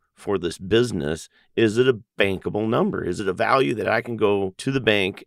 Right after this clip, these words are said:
and have a sufficient debt service coverage ratio to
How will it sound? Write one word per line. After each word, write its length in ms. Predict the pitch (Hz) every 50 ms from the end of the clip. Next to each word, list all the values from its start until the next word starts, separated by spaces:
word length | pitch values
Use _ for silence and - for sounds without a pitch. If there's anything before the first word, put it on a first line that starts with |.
| _ -
and 140 | 95 92
have 140 | 107 110 98
a 40 | 98
sufficient 540 | - 95 90 - 120 123 - 127 120 - -
debt 160 | 90 104 -
service 260 | - 107 95 92 -
coverage 320 | - - 101 98 92 76 85
ratio 500 | 87 80 - - 90 82 85 82 76 - _ _ - _ _ _ _ -
to 600 | - 120 113 107 101 98 95 92 92 82 - -